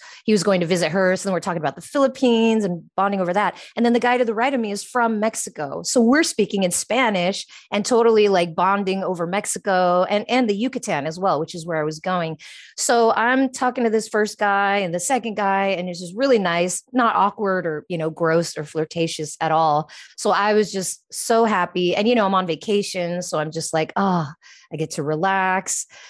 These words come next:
So, you know, I have one drink and then I buy myself a second one and I'm like, "Okay, this is gonna be my last drink." So then I finish the second one. And after I finish the second one, the, the guy to the right of me, the, the Mexican guy was like,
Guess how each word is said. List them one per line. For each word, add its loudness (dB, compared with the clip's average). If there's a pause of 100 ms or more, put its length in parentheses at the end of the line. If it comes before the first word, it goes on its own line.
(160)
So, 2
you 0
know, 0
I 0
have -2
one 0
drink -2 (720)
and 2
then 0
I 0
buy 0
myself -2
a -10
second -4
one -4
and -6
I'm -4
like, -4
"Okay, -4
this -4
is -12
gonna -8
be -6
my -4
last -4
drink." -6 (760)
So 2
then 4
I 2
finish 0
the -6
second -2
one. 0
And -4
after 0
I 2
finish -6
the -10
second 0
one, 0
the, 0
the -4
guy 0
to -8
the -2
right 2
of -8
me, -4
the, -2
the -2
Mexican -4
guy 0
was -4
like, -2